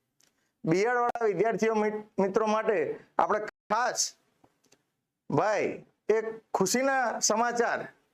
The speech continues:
આવ્યા છે. કેમ? કારણ કે ભાઈ, શાળા મંજૂર થઈ છે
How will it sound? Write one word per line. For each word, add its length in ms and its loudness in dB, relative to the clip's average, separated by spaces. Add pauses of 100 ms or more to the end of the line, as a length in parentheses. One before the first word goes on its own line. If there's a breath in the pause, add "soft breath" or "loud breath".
(380)
આવ્યા 320 2
છે. 200 0 (580)
કેમ? 320 2 (220)
કારણ 280 2
કે 120 0
ભાઈ, 200 2
શાળા 340 0
મંજૂર 360 2
થઈ 180 2
છે 180 2